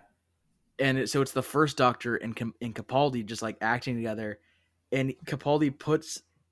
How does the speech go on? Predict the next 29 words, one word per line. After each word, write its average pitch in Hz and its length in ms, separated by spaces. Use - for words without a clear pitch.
the 135 120
Sonic 139 440
sunglasses 151 760
on 131 180
the 127 80
first 123 340
Doctor, 123 340
and 135 80
he 123 60
goes, 113 260
"Why 277 160
am 247 80
I 185 80
wearing 139 300
this? 113 320
Because 123 220
I 120 60
love 117 200
it. - 180
What's 254 260
browser 170 640
history?" 143 560
And 143 100
he 160 80
just 156 200
rips 147 320
off 160 160
the 175 140
sunglasses. - 1000